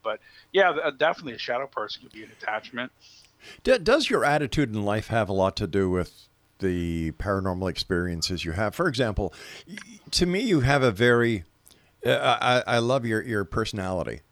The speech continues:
Speaker 2: you know. Uh,
Speaker 1: Thank
Speaker 2: it,
Speaker 1: you.
Speaker 2: it's, it's very honest, it's very open, and you don't mind the joking and the bantering, which I, which I adore in people. Does this affect, have the effect of the experience one would get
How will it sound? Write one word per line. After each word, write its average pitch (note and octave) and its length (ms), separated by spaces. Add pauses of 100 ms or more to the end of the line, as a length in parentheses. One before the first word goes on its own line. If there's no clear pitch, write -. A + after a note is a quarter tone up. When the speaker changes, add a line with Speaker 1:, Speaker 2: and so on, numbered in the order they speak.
Speaker 2:
you G#2 80
know. F2+ 200 (520)
Uh, - 60
Speaker 1:
Thank A2 140
Speaker 2:
it, F#2+ 100
Speaker 1:
you. - 100
Speaker 2:
it's, G2+ 180
it's - 220
very C3 340 (100)
honest, A#2 440
it's F#2+ 120
very A2 360
open, A2 720
and B2 260
you F3+ 80
don't F#3 220
mind B2+ 440
the G2+ 120
joking A2+ 500
and F#2 120
the F#2 40
bantering, F#2 560
which A2+ 180
I, A#2+ 160
which C3 200
I B2 100
adore G#2+ 500
in D2+ 120
people. C2+ 440 (720)
Does F3 220
this A3 440
affect, - 760 (120)
have B2 260
the B2 140
effect - 640 (1200)
of G#2 680
the F#2 120
experience B2 760
one A2 300
would G#2 180
get A2+ 260